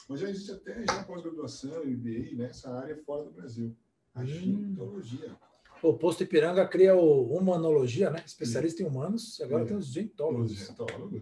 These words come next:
Speaker 1: gentólogos, exatamente. Essa é a minha área de atuação, eu sou um apaixonado por pessoas, né?
Speaker 2: Legal.
Speaker 1: Por gente, assim.
Speaker 2: E desde quando você começou essa paixão? Como é que você foi parar em gentologia, Mauá?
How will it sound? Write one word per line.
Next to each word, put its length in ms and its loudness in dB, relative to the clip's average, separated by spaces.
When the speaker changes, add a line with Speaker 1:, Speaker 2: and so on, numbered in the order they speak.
Speaker 1:
gentólogos, 640 -14
exatamente. 720 -12
Essa 220 -6
é 20 -6
a 20 -6
minha 120 -4
área 140 -6
de 60 -4
atuação, 440 -8
eu 60 -6
sou 200 -8
um 60 -6
apaixonado 540 -8
por 260 -8
pessoas, 600 -10
né? 180 -4
Speaker 2:
Legal. 320 -4
Speaker 1:
Por 80 -8
gente, 360 -8
assim. 160 -20
Speaker 2:
E 60 -6
desde 280 6
quando 280 6
você 140 -2
começou 360 -2
essa 120 -4
paixão? 220 0
Como 140 0
é 20 4
que 60 -2
você 60 -8
foi 120 2
parar 300 2
em 40 2
gentologia, 800 2
Mauá? 360 -6